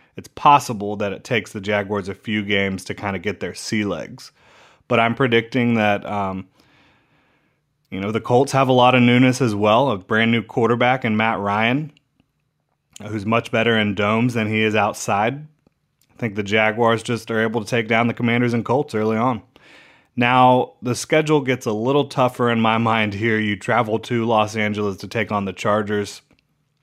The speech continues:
The Jaguars do not por-, perform well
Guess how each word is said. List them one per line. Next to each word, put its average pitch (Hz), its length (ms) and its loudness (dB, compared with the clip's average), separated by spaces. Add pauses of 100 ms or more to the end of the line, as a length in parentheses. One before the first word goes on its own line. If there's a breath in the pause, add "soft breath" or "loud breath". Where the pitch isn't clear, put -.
(340)
The 113 60 -8
Jaguars 117 460 2
do 107 100 0
not 104 300 0
por-, 107 240 -2 (160)
perform 113 500 0
well 110 460 2